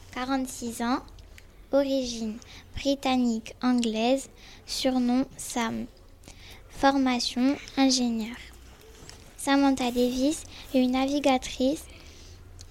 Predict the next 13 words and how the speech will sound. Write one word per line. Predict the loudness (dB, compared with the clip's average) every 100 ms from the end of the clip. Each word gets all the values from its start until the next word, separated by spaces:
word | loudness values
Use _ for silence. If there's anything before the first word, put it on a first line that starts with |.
| -14
qui | -8 2
fait | 4
des | 4 2
courses | 0 0
internationales | 0 0 0 0 0 0 0 0 0 -2 0
de | 2
bateaux | 2 0 0
à | 2 2
voile. | -2 -4 -6 -12 -20 -20 -20 -20 -20 -20 -20 -20 0
Elle | 0
s'entraîne | 2 0 0 0 2
à | 2
la | 2